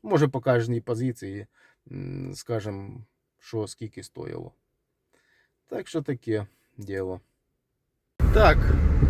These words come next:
машинка з нашими, з нашим заказом, що ми заказували на стройку, матеріалом.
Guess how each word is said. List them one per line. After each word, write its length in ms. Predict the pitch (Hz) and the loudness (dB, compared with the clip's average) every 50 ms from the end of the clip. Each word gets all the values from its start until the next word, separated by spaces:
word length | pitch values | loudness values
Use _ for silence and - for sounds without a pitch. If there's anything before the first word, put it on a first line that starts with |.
| - - | 6 4
машинка 680 | 269 - 285 - 214 202 190 185 - 175 165 156 156 - - - - - - - - - - - - - - - - - - - 143 | 4 4 4 6 6 6 6 6 6 6 6 6 6 6 4 4 4 6 6 6 6 6 4 4 4 4 4 6 6 6 6 8 8
з 80 | - - | 8 8
нашими, 600 | - 165 156 156 - 170 156 156 156 156 156 - - - - - - - | 8 8 6 6 6 6 6 6 6 6 6 6 6 4 4 4 4 6
з 60 | - - | 6 6
нашим 360 | 180 175 160 - 175 165 160 | 6 6 6 6 6 6 6
заказом, 600 | 160 180 175 - 170 156 147 139 - 139 139 - | 6 6 6 8 6 6 6 6 6 6 6 6
що 140 | - - 151 | 8 6 8
ми 140 | 151 151 | 6 8
заказували 840 | 135 147 147 143 151 147 139 - 139 143 - - 139 143 147 147 139 - - - - - - - - - - - - - - - | 6 6 4 6 6 6 6 8 8 8 8 8 8 8 8 6 6 6 8 8 10 10 10 8 8 6 6 6 8 8 8 8
на 160 | 160 160 143 | 6 6 6
стройку, 600 | 139 - 175 190 202 196 185 175 175 175 175 160 | 6 8 8 10 10 10 8 8 6 6 6 6
матеріалом. 720 | 160 156 156 - 185 175 196 202 196 196 185 175 170 160 | 6 6 6 6 6 6 6 6 6 6 6 6 6 6